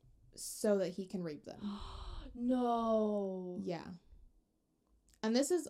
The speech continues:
Speaker 1: all on video. I haven't seen the video because I simply could not.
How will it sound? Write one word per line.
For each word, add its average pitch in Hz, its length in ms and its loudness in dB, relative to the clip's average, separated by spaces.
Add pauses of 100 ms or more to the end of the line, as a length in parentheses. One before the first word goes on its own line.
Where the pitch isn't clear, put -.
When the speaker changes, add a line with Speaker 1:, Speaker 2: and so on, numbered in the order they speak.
(120)
Speaker 1:
all 185 220 4
on 170 140 -4
video. 170 440 -6 (680)
I 208 100 2
haven't 220 300 2
seen 185 240 -4
the 226 40 -2
video 311 380 4
because 185 420 -2
I 180 400 -6
simply 190 720 -4 (100)
could 180 120 -4
not. 175 320 -6